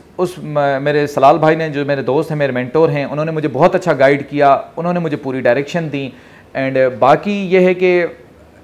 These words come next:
आ-, अभी आज का जो दौर है, इतना टेक्नोलॉजी का दौर है, YouTube, चैट जी पी टी, हर चीज़ हमारे पास है। I don't think कि हमें किसी टीचर के पास,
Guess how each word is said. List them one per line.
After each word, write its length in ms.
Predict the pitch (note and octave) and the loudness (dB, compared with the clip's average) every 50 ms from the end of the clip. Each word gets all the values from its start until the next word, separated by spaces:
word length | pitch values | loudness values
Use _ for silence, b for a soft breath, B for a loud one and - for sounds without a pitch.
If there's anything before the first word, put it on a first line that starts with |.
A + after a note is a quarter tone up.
| - - - - | -20 -20 -12 -6
आ-, 200 | C#3 C#3 - - - | -4 -4 -4 -6 -8
अभी 280 | - D3 C#3+ E3 D#3+ | -8 -6 -4 -4 0
आज 280 | - C#3+ D#3+ F3 F3+ - | 2 2 4 2 2 2
का 100 | - F3+ | 0 0
जो 120 | D3+ D#3+ | 0 0
दौर 220 | - D#3 D#3+ F3 E3+ | 2 2 2 4 4
है, 120 | E3 D#3+ | 4 2
इतना 200 | D#3+ D#3+ E3+ F3 | 2 0 0 -4
टेक्नोलॉजी 500 | - - C3 C3 D3 D3+ D#3 D#3+ D3+ E3 | -2 -4 -4 -4 -2 -2 -2 -2 -2 -4
का 120 | - E3 D3+ | -4 -2 0
दौर 220 | D3+ D#3 D#3+ D#3 | 0 2 0 2
है, 360 | D3 D3+ D#3 D3 C3+ A#2+ B2 | 0 0 0 -2 -2 -6 -6
YouTube, 380 | C#3+ D3 D3 D3 D#3+ D#3+ D#3 D3+ - - - - | -8 -8 -6 -4 -2 -2 -2 -2 -4 -8 -12 -4
चैट 240 | - D3+ D#3 D#3 C3 | -2 0 0 0 -2
जी 120 | C#3 D3 | -6 -6
पी 140 | - D3+ D3 | -6 -6 -6
टी, 320 | - C#3+ C#3+ C#3+ C3+ - - - - - B B B B B B B | -6 -6 -6 -6 -8 -10 -14 -20 -20 -20 B B B B B B B
हर 140 | D3 F3+ G3+ | 0 0 0
चीज़ 400 | F#3+ - G3+ G3 F#3+ F3+ D3 D3+ | 0 -2 -4 -4 -2 -2 -4 -4
हमारे 240 | D3 D3+ E3+ E3+ E3 | -2 2 2 2 4
पास 380 | E3 - D3 D3+ E3 D#3+ - - | 4 4 4 4 4 4 2 -2
है। 400 | C#3+ C#3 C#3+ C#3 C#3 - - - | -2 0 0 0 0 -2 -4 -2
I 200 | - C3+ D3+ E3 | 0 2 4 4
don't 220 | E3 F#3 G3 G3 F#3+ | 4 2 2 0 -2
think 200 | - F3+ F#3+ F3+ | -4 -6 -6 -4
कि 80 | E3+ | -4
हमें 180 | D#3+ D#3 E3 E3 | -4 -4 -6 -6
किसी 220 | D#3+ D3 - D#3+ | -8 -8 -8 -8
टीचर 300 | C#3+ D3+ C#3+ C#3+ E3 D#3+ | -8 -8 -8 -6 -6 -6
के 80 | D3 D#3+ | -4 -2
पास, 360 | C3+ D3 C#3+ C#3+ C#3+ - - | 2 2 2 2 0 -2 -12